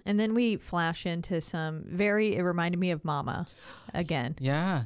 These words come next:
Speaker 1: 'Cause
Speaker 2: yeah.
Speaker 1: we're picking up these tapes from this box of this mental,
Speaker 2: Mm-hmm.
Speaker 1: um, institution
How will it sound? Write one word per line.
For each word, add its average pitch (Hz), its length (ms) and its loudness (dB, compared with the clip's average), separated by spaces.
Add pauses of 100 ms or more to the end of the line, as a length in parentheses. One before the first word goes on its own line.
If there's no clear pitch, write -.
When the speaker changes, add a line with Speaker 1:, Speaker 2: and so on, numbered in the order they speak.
Speaker 1:
'Cause - 160 2
Speaker 2:
yeah. 139 100 4
Speaker 1:
we're 175 120 4
picking 190 400 0
up 185 200 -2
these 156 280 -2
tapes - 460 -2
from 156 240 -2
this 143 300 -4
box 170 720 0
of 165 240 2 (120)
this 156 240 -2
mental, 165 580 -2 (120)
Speaker 2:
Mm-hmm. 123 520 -4
Speaker 1:
um, 160 300 -2 (460)
institution 165 1000 -2